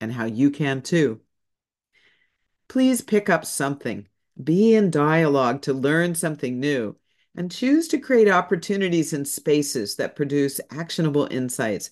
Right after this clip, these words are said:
and invite change. Here's to loving your life's work even more throughout February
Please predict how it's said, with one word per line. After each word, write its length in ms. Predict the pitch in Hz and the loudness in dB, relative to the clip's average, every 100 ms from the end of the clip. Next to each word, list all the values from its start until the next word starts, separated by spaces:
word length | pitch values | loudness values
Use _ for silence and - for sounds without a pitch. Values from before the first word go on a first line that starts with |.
| - | -6
and 140 | 120 | -4
invite 420 | 120 110 117 117 | -4 -2 -2 -4
change. 560 | - 127 110 92 - _ _ _ _ _ _ _ _ _ _ - - _ _ | -4 -6 -4 -6 -14 _ _ _ _ _ _ _ _ _ _ -20 -20 _ _
Here's 220 | 147 156 | 0 2
to 60 | 175 | 4
loving 280 | 160 160 165 | 4 4 4
your 120 | 160 | 6
life's 320 | 156 165 - | 4 2 2
work 300 | 143 135 135 | 2 2 2
even 300 | 131 151 165 | 0 0 0
more 260 | 143 135 135 | 0 0 -2
throughout 500 | - 120 135 170 - | -4 -2 -2 -4 -4
February 600 | 190 165 127 113 107 | -4 -2 -2 -2 -4